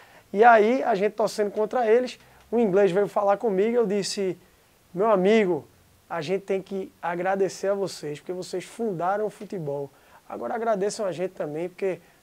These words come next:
vocês fundaram o futebol, mas a gente melhorou ele, né? A gente fez o futebol se tornar arte." Isso aí é fruto da brasilidade. Mas essa seleção inglesa desse ano,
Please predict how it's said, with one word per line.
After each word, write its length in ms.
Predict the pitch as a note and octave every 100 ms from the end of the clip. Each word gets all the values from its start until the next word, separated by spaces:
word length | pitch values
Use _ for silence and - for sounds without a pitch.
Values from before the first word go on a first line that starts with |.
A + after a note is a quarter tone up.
| _
vocês 240 | - G3 G#3
fundaram 440 | A3 F3+ F#3+ G#3
o 20 |
futebol, 500 | D#3+ G3+ F3 C#3+ E3+
mas 220 | G3 G3+
a 80 | F#3+
gente 280 | D3 F#3 G3
melhorou 680 | E3+ E3 G3+ G3+ D3+ E3 E3
ele, 260 | C#3 C#3 C3+
né? 160 | D#3 - _ _ _
A 120 | D#3+
gente 240 | C#3+ E3+ E3+
fez 180 | E3+ E3+
o 40 |
futebol 420 | - F3 D3 D3+
se 140 | D3+ -
tornar 340 | E3+ D3 E3
arte." 500 | D3 D3 C#3 - - _ _ _ _
Isso 180 | - D#3
aí 220 | C#3+ E3+
é 140 | G3
fruto 420 | - - D#3+ F#3 F#3+
da 260 | G3 F3
brasilidade. 840 | D#3+ F3+ D#3+ F#3+ G3+ D3 C3+ C3 B2+ _ _ _ _
Mas 540 | D3 D#3 F#3 F#3+ - _ _ _ _ _ _ _ -
essa 280 | G#3 G#3 G#3
seleção 500 | A3+ A#3 G#3+ A3+ A#3
inglesa 340 | G3 G#3+ A3
desse 300 | A3 A3 G#3+
ano, 360 | G3 A3 A#3